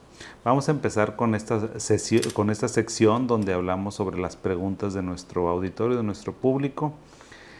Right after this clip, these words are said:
Eh, Erika Ruiz nos dice, "Doctor, me gustaría saber más del tema cognitivo, de cómo apoyar a mi hija con la esquizofrenia". Creo que eso es una parte muy importante, la parte cognitiva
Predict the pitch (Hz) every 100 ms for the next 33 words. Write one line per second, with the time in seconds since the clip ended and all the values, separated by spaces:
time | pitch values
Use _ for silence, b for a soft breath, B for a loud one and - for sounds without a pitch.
0 | B 110 104 104 101 120 123 123 123 127
1 | 123 135 120 117 120 110 95 98 107 -
2 | 107 92 - B B B B 107 107 -
3 | 120 110 110 104 - 110 113 131 131 120
4 | 113 117 117 113 117 110 107 113 113 107
5 | 101 92 - 117 127 143 117 - 107 110
6 | 110 104 95 101 101 92 85 104 - 92
7 | 85 - 90 87 107 107 95 - 104 120
8 | - - 113 110 107 107 113 107 107 110
9 | 110 113 107 101 92 85 95 87 82 87
10 | 85 - 98 - - 104 - 117 101 104
11 | 95 - 113 104 98